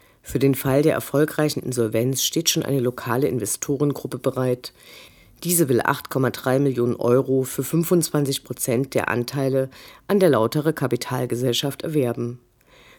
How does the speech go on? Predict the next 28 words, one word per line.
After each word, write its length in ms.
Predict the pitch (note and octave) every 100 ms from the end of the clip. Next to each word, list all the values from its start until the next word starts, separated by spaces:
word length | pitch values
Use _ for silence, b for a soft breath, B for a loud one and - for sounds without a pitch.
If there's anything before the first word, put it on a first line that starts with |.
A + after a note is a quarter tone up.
| b
So 260 | - F#3
soll 220 | F3 D3
die 80 | B2
Basis 440 | A#2+ A#2 B2+ C3 -
für 120 | -
einen 280 | F3 F#3 -
Ankerinvestor 680 | A#2 A#2+ B2 A#2 A2+ -
gelegt 420 | C#3+ D#3+ B2 - -
werden. 380 | A#2 A#2+ G#2+ - _ _ -
Schwupps, 600 | - - D3+ D#3 - - B B B -
und 120 | C#3+
schon 220 | - E3+
sind 180 | F3 E3
von 160 | - B2+
dem 140 | A#2+
Pleiteclub 720 | - C#3+ C#3+ D#3 - D3 -
wieder 160 | F#3 G#3
Bundesliga-Ambitionen 1120 | - B2+ B2+ - C#3 A2+ B2 C3 - C3 B2
zu 120 | D3
vernehmen. 640 | F3+ E3+ A#2+ A2 G2+ A#2+ _ _ B B B B B B B B -
Dynamo 360 | D3+ D#3 F3+
tritt 260 | F3 - -
also 220 | A#2+ C3+
eindeutig 640 | - C3+ D3+ D#3+ D3+ C#3 -
gegen 220 | B2+ C3
einen 200 | A#2+ A#2+
Corona-Gewinner 880 | B2 A2+ C3 D#3 D3+ C#3 C#3+ C#3+ A#2
an, 260 | B2 B2